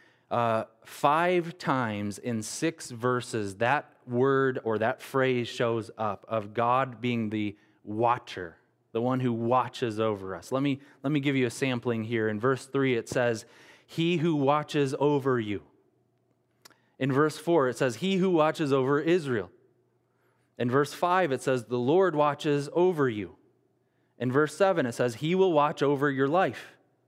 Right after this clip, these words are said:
In verse eight, it says, "The Lord will watch over your coming and your going." Here's what it's saying. God is a guardian who is giving oversight to your experience.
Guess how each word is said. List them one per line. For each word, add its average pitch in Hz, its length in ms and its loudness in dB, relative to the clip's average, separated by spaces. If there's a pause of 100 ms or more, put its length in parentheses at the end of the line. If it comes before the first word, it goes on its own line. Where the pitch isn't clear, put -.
(720)
In 131 140 -2
verse 151 260 2
eight, 202 160 4
it 135 80 0
says, 135 240 0
"The 135 80 -4
Lord 170 260 4
will 175 120 2
watch 165 280 2
over 147 240 0
your 156 140 0
coming 147 380 0
and 139 80 0
your 139 100 -2
going." 160 240 0
Here's 156 220 0
what 170 100 2
it's 165 100 -4
saying. 175 300 -2 (640)
God 170 300 4
is 175 100 2
a 139 80 0
guardian 147 680 2
who 147 180 0
is 131 100 -2
giving 156 340 0
oversight 190 800 0
to 156 100 -10
your 170 220 0
experience. 156 880 -6